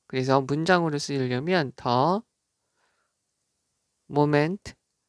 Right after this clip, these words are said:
아니면 as soon as로 들어가면 되죠. 그러면 여기 있는 것을 바꾸려고 한다면 뭐 하자마자, 올바르지 않은 대답,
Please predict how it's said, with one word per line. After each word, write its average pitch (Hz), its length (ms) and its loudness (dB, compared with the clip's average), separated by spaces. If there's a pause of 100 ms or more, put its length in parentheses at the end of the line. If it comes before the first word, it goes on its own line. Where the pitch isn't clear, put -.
(1400)
아니면 151 600 0 (180)
as 151 560 -2 (500)
soon 165 540 0 (300)
as로 123 460 0
들어가면 131 420 -2
되죠. - 260 -8 (920)
그러면 190 440 0
여기 151 180 -4
있는 190 220 -2
것을 170 280 0
바꾸려고 151 640 -2
한다면 156 680 0
뭐 156 180 4
하자마자, 160 580 0 (480)
올바르지 165 560 2
않은 151 320 0
대답, 135 400 -4